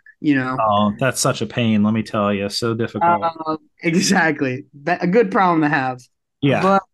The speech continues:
Speaker 1: nowadays, now that I'm working the full time and, um, I'm actually trying to run an actual business instead of content, you know, obviously content is still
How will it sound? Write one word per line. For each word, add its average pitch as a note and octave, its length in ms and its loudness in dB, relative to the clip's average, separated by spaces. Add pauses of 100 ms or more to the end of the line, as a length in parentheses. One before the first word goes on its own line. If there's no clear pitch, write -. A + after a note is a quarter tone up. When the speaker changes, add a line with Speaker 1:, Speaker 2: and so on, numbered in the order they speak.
(320)
Speaker 1:
nowadays, E3+ 1040 2
now E3+ 240 0
that E3 120 2
I'm D#3 160 2
working E3 480 -2
the E3 80 -4
full E3 240 0
time D#3 540 0
and, C3+ 220 -4 (420)
um, C3+ 760 -2
I'm D3+ 140 2
actually D#3 300 -2
trying D#3 220 0
to D3 80 2
run D3 440 0
an C#3 120 -8
actual C#3+ 380 -4
business D3+ 720 -2
instead C#3+ 320 -2
of B2+ 140 -4
content, F#3 640 0 (100)
you D#3 100 0
know, D3 140 0
obviously E3+ 380 -2
content D3+ 480 0
is C#3 180 -6
still D3 460 -2